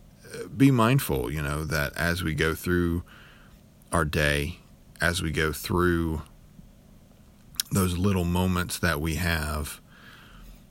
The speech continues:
you know, even if we are, even if, if you're up every morning and you, you're praying and you're reading your Bible,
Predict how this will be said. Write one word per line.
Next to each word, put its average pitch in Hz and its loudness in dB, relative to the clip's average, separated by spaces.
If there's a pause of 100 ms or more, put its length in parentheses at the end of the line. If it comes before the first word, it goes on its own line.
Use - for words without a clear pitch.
(640)
you 98 2
know, 80 0
even 101 2
if 92 0
we 95 4
are, 82 4
even 101 2
if, - -4
if 90 -2
you're 98 4
up 90 0
every 87 2
morning 92 0
and 85 -2
you, 82 -4 (240)
you're 82 -4
praying 85 0
and 85 -4
you're 80 -4
reading 78 -6
your 80 -8
Bible, 85 0